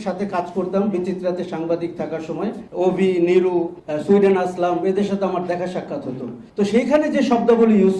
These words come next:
করতো, গত সরকারের অনেক প্রতিষ্ঠানে, অনেক ব্যক্তির জায়গায় আমি ওই শব্দাবলী ইউজ করতে দেখেছি, যেখান থেকে আমার মনে হয়েছে যে সরকারটি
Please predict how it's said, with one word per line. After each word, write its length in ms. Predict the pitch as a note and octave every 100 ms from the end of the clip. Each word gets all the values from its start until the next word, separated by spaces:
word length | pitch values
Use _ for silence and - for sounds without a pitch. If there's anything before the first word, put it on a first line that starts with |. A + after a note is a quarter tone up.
| -
করতো, 500 | E3 - D3 A#3 - - -
গত 200 | C3+ F#3
সরকারের 520 | A#3 A#3 A3 A3 A3+ G3
অনেক 320 | F#3+ G#3+ G#3+
প্রতিষ্ঠানে, 640 | F#3+ G3+ - E3 C#3 C3 - - -
অনেক 380 | E3 A3+ B3 -
ব্যক্তির 540 | G3 G3 - D3 C#3 - -
জায়গায় 500 | F3+ F#3+ G3 E3+ E3 G3+
আমি 160 | E3+ F#3+
ওই 140 | A#3
শব্দাবলী 540 | A3 G#3+ A3 G#3 G#3
ইউজ 240 | F#3 E3+ -
করতে 200 | D#3+ D#3
দেখেছি, 460 | C#3+ C#3 C#3 - A#2 - - _ -
যেখান 260 | A3 C4+
থেকে 160 | C4 B3+
আমার 160 | A#3+ A3
মনে 240 | F#3+ G#3
হয়েছে 420 | G3 F#3+ F3+ D#3
যে 140 | D3+ D#3+
সরকারটি 800 | F3+ F3+ F#3 G#3 - D3 -